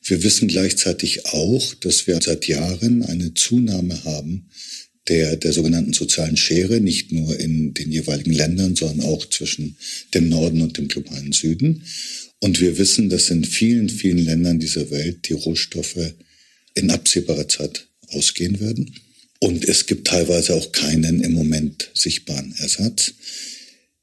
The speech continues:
Das heißt, was wir jetzt im Moment erleben bei diesem grausamen Krieg, ist für mich auch ein Aufbäumen einer alten Form des politischen Denkens und der Übergriffigkeit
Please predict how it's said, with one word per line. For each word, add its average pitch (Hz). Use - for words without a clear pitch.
Das -
heißt, 110
was 95
wir 131
jetzt 139
im 107
Moment 113
erleben 85
bei 80
diesem 80
grausamen 85
Krieg, -
ist -
für -
mich 95
auch 107
ein 92
Aufbäumen 107
einer 90
alten 90
Form 80
des 76
politischen 80
Denkens 98
und 80
der 69
Übergriffigkeit 87